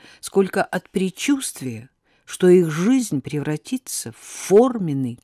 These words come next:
кошмар. Андрей сдался, поднял руки, сказал: «Ну ладно, пусть бабушка поселяется поближе к воде, то есть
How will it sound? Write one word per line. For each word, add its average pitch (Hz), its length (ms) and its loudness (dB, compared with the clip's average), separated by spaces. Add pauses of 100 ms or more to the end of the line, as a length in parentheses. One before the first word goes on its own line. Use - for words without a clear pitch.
(120)
кошмар. - 920 -12 (720)
Андрей 185 380 0
сдался, 165 580 -8 (120)
поднял 190 360 2
руки, 175 400 0
сказал: 165 520 -4 (800)
«Ну 127 240 -6
ладно, 170 800 -2 (420)
пусть 202 300 2
бабушка 180 360 -2
поселяется 139 880 -8 (680)
поближе 160 800 2
к - 100 -12
воде, 151 640 -2
то 180 120 2
есть 165 280 0